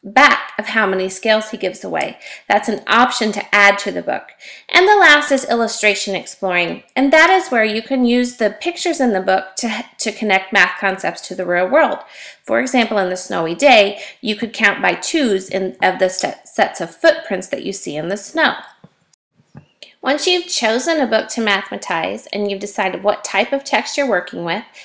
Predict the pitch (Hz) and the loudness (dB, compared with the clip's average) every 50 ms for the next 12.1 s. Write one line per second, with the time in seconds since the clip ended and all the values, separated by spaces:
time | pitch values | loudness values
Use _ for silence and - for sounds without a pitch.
0 | - _ - - - - 196 226 247 - - - - 208 185 180 202 214 226 214 | -20 _ -18 -10 -4 -2 -2 -2 -2 -4 -8 -8 -4 -2 -2 -2 -2 -2 -4 -4
1 | - - 180 196 208 208 - - 170 160 185 226 - - 233 - - - - 185 | -4 -6 -8 -8 -8 -10 -8 -6 -4 -4 -4 -4 -6 -8 -10 -10 -8 -4 0 0
2 | 185 185 - - - - 330 277 254 - - - - - _ _ - - - - | 0 0 -2 -4 -2 0 0 0 -2 -4 -12 -16 -16 -18 _ _ -20 -20 -20 -20
3 | - - _ - 262 254 247 254 277 349 415 466 440 427 - - - 302 294 269 | -20 -10 _ 0 2 4 4 4 4 4 2 2 0 -2 -2 0 2 2 2 2
4 | 269 269 - 247 226 208 220 220 220 220 214 202 185 196 233 - - - 247 233 | 0 -2 -2 -4 -2 -2 0 -2 0 0 0 0 0 -2 -2 -6 -6 -4 -2 -2
5 | 254 262 262 - 240 190 180 180 - - - - - - - - 196 208 - - | -2 -2 -2 -2 -2 -2 -2 -2 -4 -8 -12 -12 -14 -12 -6 0 0 0 0 0
6 | - - 226 202 208 208 208 - - 208 208 - - 190 175 170 175 220 - 190 | -6 -6 -6 -4 -4 -6 -6 -4 -4 -4 -2 -4 -6 -8 -8 -10 -10 -12 -10 -10
7 | 196 196 - - 196 220 233 254 277 254 277 269 269 269 277 285 285 277 269 - | -10 -10 -8 -6 -4 -2 0 0 0 0 -2 -2 0 0 0 -2 -2 -4 -6 -6
8 | - 185 185 190 208 220 214 208 214 214 214 208 202 196 - - 196 - - 165 | -4 -4 -2 -2 -4 -4 -4 -4 -4 -4 -2 -2 -4 -4 -6 -6 -6 -4 -4 -6
9 | - - - 185 185 180 170 170 165 165 165 165 165 - - - _ - - - | -6 -6 -8 -8 -6 -6 -6 -8 -8 -8 -8 -8 -10 -10 -12 -14 _ -20 -20 -20
10 | - - - _ - - - 143 - 180 214 247 254 269 262 311 302 294 302 302 | -20 -20 -20 _ -10 -4 -2 0 0 2 2 2 2 0 0 0 0 0 2 2
11 | 294 294 277 240 185 - 196 208 - 240 262 294 302 294 294 - 226 226 220 226 | 2 2 2 0 0 0 -2 -2 -2 -2 0 0 -2 -4 -2 0 0 0 2 0
12 | 226 233 | -2 -2